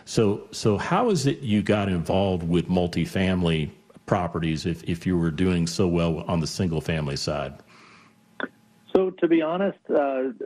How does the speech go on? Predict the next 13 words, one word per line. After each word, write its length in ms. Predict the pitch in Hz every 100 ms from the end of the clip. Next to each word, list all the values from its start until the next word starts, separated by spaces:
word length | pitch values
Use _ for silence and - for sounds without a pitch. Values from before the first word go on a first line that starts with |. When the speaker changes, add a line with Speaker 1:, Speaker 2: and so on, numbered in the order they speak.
| 117
Speaker 2:
because 360 | 135 - 165 180
I've 140 | 170
been 160 | 147 147
in 80 | 143
the 160 | 135
single-family 640 | - 139 135 131 127 127 120 -
side 200 | 120 117
of 100 | 113
it 160 | 101 -
so 80 | 110
long, 640 | 110 107 113 113 110 110 -
I 200 | 107 104
was 120 | 98